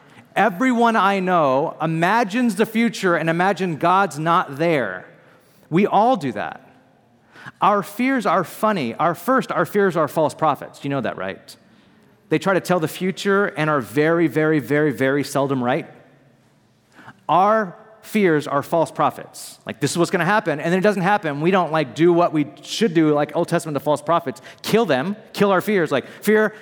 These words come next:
you've led me wrong too many times. I'm not gonna listen to you anymore." We don't do that. We find a way of,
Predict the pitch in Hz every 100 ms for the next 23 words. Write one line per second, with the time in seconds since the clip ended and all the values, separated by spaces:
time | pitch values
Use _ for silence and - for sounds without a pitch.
0 | - 160 165 196 185 170 165 143 151 135
1 | 123 101 - - 147 156 147 139 131 113
2 | 107 104 151 214 226 202 101 - - -
3 | _ _ _ _ _ - 139 165 190 180
4 | 175 143